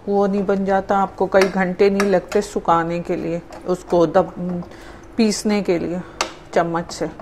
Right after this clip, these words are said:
तो जब ये हर चिकन के बीच में, pieces के बीच में पानी आ जाएगा तो ये आपको बहुत आसानी से रेशमी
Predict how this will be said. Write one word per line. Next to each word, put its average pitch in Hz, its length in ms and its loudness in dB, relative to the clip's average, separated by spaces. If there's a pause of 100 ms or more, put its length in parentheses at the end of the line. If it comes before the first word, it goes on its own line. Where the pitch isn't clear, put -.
(680)
तो 202 80 0
जब 190 260 2
ये 208 200 4
हर 208 460 -2 (920)
चिकन 214 380 0
के 220 140 4
बीच 190 360 -2
में, 202 220 -2
pieces 196 440 -4
के 202 180 2
बीच 180 380 -6
में 208 80 -4
पानी 185 400 0
आ 196 160 -2
जाएगा 185 460 2 (1300)
तो 208 60 -2
ये 208 160 -2
आपको 202 360 0
बहुत 220 560 0
आसानी 202 720 -2
से 208 240 0
रेशमी 185 560 -2